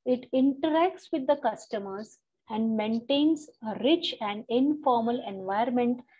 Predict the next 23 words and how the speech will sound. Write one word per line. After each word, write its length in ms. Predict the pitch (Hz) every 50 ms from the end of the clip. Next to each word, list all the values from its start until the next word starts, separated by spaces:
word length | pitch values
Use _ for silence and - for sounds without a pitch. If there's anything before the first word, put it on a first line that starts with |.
| _ _ _
that 220 | 208 202 190 196 -
is 240 | 190 190 190 - - -
conducive 800 | 208 196 202 202 196 240 269 294 285 294 - 294 294 285 285 -
to 80 | 240 196
growth 460 | - - 190 196 202 220 240 240 - _
and 220 | 196 185 180 185 185
success. 720 | - - - - _ _ - 156 120 - _ - - _ _ _ _ _ _ _ _ _ _ _ _ _ _ _ _ _ _ _ _ _ _ _ _ _ _ _ _ _ _
Thus, 340 | - 208 247 269 294 - -
knowledge 520 | 220 202 208 208 208 233 262 339 381 381 381
of 160 | 381 370 -
the 100 | 330 330 330
customer 640 | - 330 - - - - 262 247 247 262 262 269 269 - - _ _ _ _ _ _ -
requirement 920 | 208 220 226 226 - 247 240 240 247 269 311 277 247 196 185 185 190 190 _ _ -
is 260 | 190 190 196 190 190 -
important 800 | 226 214 202 208 202 - 247 247 269 269 262 214 180 180 180 - _ _ -
for 320 | 190 185 180 185 - - _ _ _ -
companies' 720 | 185 160 175 190 - - 214 202 226 226 233 226 - _ _
fortunes, 680 | 190 170 160 160 - - - 175 160 165 165 - _ _ _ _
and 220 | 175 175 175 180 156 156
that 180 | 180 180 190 185 - - -
is 140 | 180 175 180
what 200 | 170 170 175 175 - _ -
works 480 | 196 247 277 247 226 226 - - -